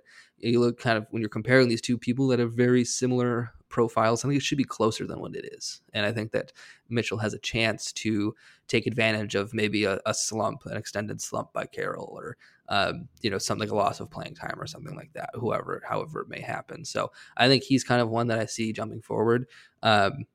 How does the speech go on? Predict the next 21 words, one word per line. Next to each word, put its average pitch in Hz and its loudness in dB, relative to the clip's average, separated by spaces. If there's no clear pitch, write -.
and 110 0
he's 131 2
also, 143 6
if, - -2
like 113 2
you 127 0
mentioned 139 2
gambling 147 2
earlier, 147 0
if - -6
you're 165 4
a 165 -2
gambler, 147 0
I 117 -2
saw, 147 -2
um, 117 0
Garrett 127 4
Mitchell 127 -2
as - -4
high 113 -2
as 113 -4